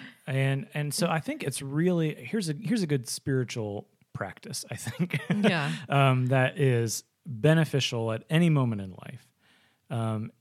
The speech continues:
Speaker 1: is to first be still,
Speaker 2: Mm-hmm.
Speaker 1: detach yourself from all of the noise, get a paper and pencil. Uh, that's, that's my preferred, or, you know, if you want to use notes,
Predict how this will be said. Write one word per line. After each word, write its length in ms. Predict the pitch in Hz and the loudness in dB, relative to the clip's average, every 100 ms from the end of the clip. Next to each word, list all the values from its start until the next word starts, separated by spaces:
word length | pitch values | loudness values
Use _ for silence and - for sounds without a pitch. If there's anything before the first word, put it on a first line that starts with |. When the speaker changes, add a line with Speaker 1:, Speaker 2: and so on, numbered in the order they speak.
| _ _ - | _ _ -4
Speaker 1:
is 560 | 131 120 117 110 - - _ _ | -2 0 -2 -4 -8 -10 _ _
to 340 | - 110 104 107 _ _ | -6 -6 -6 -10 _ _
first 420 | 131 147 - 120 | -4 -4 -6 -4
be 120 | 127 | -2
still, 520 | 156 - 127 95 120 - _ 165 | -2 -2 -2 -2 -8 -12 _ -8
Speaker 2:
Mm-hmm. 500 | 160 131 165 185 202 - | -8 -4 -4 -4 -6 -10
Speaker 1:
detach 520 | 110 104 - 151 - | -8 -4 -2 -2 0
yourself 420 | 165 - 170 160 - | -2 0 0 0 -6
from 320 | 143 127 - | -6 -6 -4
all 460 | 127 131 139 139 139 | -2 0 2 2 0
of 180 | 135 135 | -2 -2
the 80 | 131 | 0
noise, 800 | 131 107 95 87 117 - - _ _ _ _ _ _ _ _ _ _ - 92 | 0 0 -4 -8 -12 -12 -18 _ _ _ _ _ _ _ _ _ _ -14 -2
get 180 | 131 | -2
a 280 | 131 107 101 - _ - | 0 -2 -4 -10 _ -12
paper 340 | - 147 156 156 | 0 0 2 2
and 160 | 147 | 2
pencil. 520 | 139 113 - 98 98 - _ _ _ _ _ _ 120 | 2 0 -2 -8 -12 -14 _ _ _ _ _ _ -6
Uh, 300 | 104 98 - _ _ _ _ - | -4 -4 -6 _ _ _ _ -4
that's, 180 | 156 - - | -4 -4 -2
that's 180 | 160 135 | 0 2
my 160 | 131 117 | 4 2
preferred, 420 | 117 107 110 107 | 0 -2 -2 -2
or, 120 | - | -2
you 300 | 139 185 160 | -4 0 2
know, 180 | 131 101 185 170 180 _ _ | 4 2 -4 -12 -14 _ _
if 100 | - | 2
you 80 | 127 | 4
want 140 | 123 | 6
to 40 | |
use 140 | 120 117 | 4 4
notes, 320 | 123 117 | 4 2